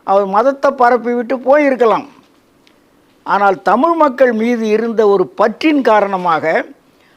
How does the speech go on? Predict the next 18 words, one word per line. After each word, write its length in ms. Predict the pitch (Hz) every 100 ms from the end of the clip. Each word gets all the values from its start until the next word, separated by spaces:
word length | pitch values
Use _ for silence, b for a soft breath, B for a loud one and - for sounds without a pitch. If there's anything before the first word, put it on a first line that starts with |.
| b
அவர்களை 640 | 180 233 269 269 262 247
இந்த 220 | 226 220
ஆரியர்கள் 880 | 185 175 269 311 294 262 240 240 294
சூழ்ச்சி 480 | - 233 285 247 254
செய்து 400 | 240 233 226 277
படிக்க 500 | 196 220 277 285 277
விடாமல் 600 | 262 247 247 240 285 - b b b
தடுத்து 540 | 190 233 302 - 294
வைக்கிறா-, 460 | 262 262 254 247 247
வைத்திருக்கிறார்கள் 880 | 226 233 262 254 240 247 240 233 233
என்ற 200 | 220 226
சூழ்ச்சியினை 600 | - 247 285 220 247 240
அறிந்து 460 | 208 196 294 330 302
கொண்டதனால், 840 | 247 220 196 170 147 185 220 208 - b b b b b
ஒவ்வொரு 500 | 175 220 262 294 277 233
குடும்பத்திலேயும் 800 | 226 269 277 277 262 220 247 277
வீட்டிலும் 640 | 220 285 247 254 240 220
சென்று, 440 | 202 190 190 180